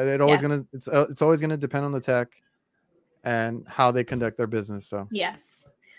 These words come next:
Speaker 2: Like charging, what, what was it? I, s-, I've seen them all the time. It's, like, three fifty to change triple A batteries on a thermostat. <laughs>
Speaker 1: Yeah, like, uh, also, like, seven fifty to do a capacitor or something, like,
Speaker 2: Mm-hmm.
Speaker 1: and I understand there's fixed rates, but, like, if you're, if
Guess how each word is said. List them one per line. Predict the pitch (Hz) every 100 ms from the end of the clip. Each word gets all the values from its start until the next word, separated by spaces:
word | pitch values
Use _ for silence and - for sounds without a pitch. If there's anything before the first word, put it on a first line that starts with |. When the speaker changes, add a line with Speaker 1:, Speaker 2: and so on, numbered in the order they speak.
| -
Speaker 2:
Like | 202 202
charging, | 208 202 202 196
what, | 208 - 220
what | 247
was | 233 233
it? | 202
I, | 208 214
s-, | -
I've | 226 226
seen | - 262
them | 233 196
all | 175
the | 190
time. | - 190 185
It's, | 190 -
like, | 185 -
three | 214 208
fifty | 208 196 185
to | 185
change | 180 185 180 -
triple | 196 185 170
A | 165
batteries | 160 165 190 185
on | 190
a | 180
thermostat. | 170 185 180 - 180 - _ _ 196
<laughs> | - - - - _ _ _ _ -
Speaker 1:
Yeah, | 127 123
like, | 117 113 -
uh, | 127 117
also, | 120 123 135 120
like, | 107
seven | - 123 120
fifty | - 123 127 120
to | 113 107
do | 113 117 117
a | 113 107
capacitor | - 120 120 113 120 107 104
or |
something, | 101 110 107 107
like, | 214 214
Speaker 2:
Mm-hmm. | 208 202 202 214 214 _ _ -
Speaker 1:
and | 147
I | 160
understand | 165 - 160 151
there's | 139
fixed | - 147 -
rates, | 135 123 113 120
but, | 113
like, | 110 117
if |
you're, | 123 135
if | 127 -